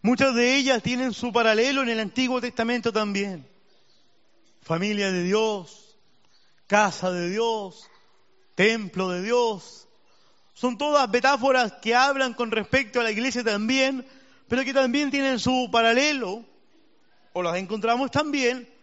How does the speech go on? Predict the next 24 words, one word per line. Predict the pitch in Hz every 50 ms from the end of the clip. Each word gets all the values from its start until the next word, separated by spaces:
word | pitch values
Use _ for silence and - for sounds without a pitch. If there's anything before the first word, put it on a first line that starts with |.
| _ _ _ _ _ _ _ -
en | 165 175
el | 175 180
Antiguo | 175 165 - - 196 170 170 170
Testamento, | 175 175 - 220 226 247 254 262 247 - - 254 254 240
referidas | 214 196 165 208 208 220 233 240 233 233 240 220 240 - - - - - -
al | - 208 208 -
pueblo | - 262 269 285 277 262
de | 247 233
Israel. | 202 196 196 185 170 170 160 123 110 - _ _ _ _ _ _ _ _ _ _ _ _ _ _ _ _ _ _ _ _ _ _ _ _ _ _ - - _
Pero | _ 202 226 226 254
hay | 262 269 269
una | 294 294 294
metáfora | 285 285 277 277 294 294 - - 185 147 104 - - - _ _ _ _ _ _ _ _ _ _ _ _ _ _ _ _ _ _ _ _ _ _ _ _ -
que | 226 247 254 247 254 240 226 220 220 - 254
es | 254 220 254
exclusiva | 269 226 - - 226 220 185 - - 277 294 302 285 240 190 165 135 120 - - - _ _ _ _ _ _ _ _ _ _ _ _ _ _ _ _ _ _ _ _ _ _ _ _ _ _ _ _ _ _ _
del | - 180 190 190
Nuevo | 208 226 233 233 220
Testamento | 226 - - 208 202 196 208 214 214 202 170 208 220 214 - - - - _ _ _ _ _ _ _ _ _ _ _ _ _ _ _ _ _ _ _ _ _ _ _ _ _ _ _ _ _
para | - 180 190 196
referirse | 185 190 160 190 208 202 - 190
a | 175
la | 165
iglesia. | 147 127 123 113 101 - -